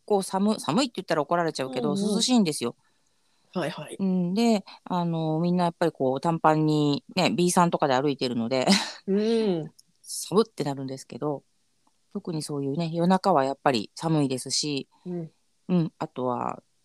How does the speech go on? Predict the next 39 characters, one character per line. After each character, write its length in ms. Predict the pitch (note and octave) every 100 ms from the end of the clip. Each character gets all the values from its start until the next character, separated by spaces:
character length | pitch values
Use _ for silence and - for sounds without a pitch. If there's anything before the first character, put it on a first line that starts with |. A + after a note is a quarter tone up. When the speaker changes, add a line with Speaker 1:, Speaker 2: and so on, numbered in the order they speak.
| _ -
Speaker 1:
な 80 | C#3
ん 60 |
だ、 160 | A#2 - _ _ _ _ _
日 300 | - - D3+
が 380 | D3+ C#3 C#3 - - _ _
な 140 | E3
い 160 | D#3 A#2+
と 120 | C3+
こ 100 | B2
ろ 80 | B2+
を 120 | B2
歩 80 | B2+
く 140 | B2 A#2+
か 80 |
ら、 60 | A2+
や 60 | A2
っ 20 | - -
ぱ 60 |
り 80 | C#3
ね、 160 | E3 - _
あ 100 | C#3
の、 20 |
Speaker 2:
う 0 |
ん。 40 | C3
Speaker 1:
懐 180 | F3+
中 120 | E3 C3+
電 160 | C#3
灯 120 | A#2+
は 60 | A2+
本 160 | C3+ B2
当 80 |
に 80 | B2
必 200 | C#3 -
須 20 |
だ 80 | D3+
な 140 | C#3+ C3+
と。 180 | - - - - _ _ _
Speaker 2:
は 120 | E3+
い。 100 | -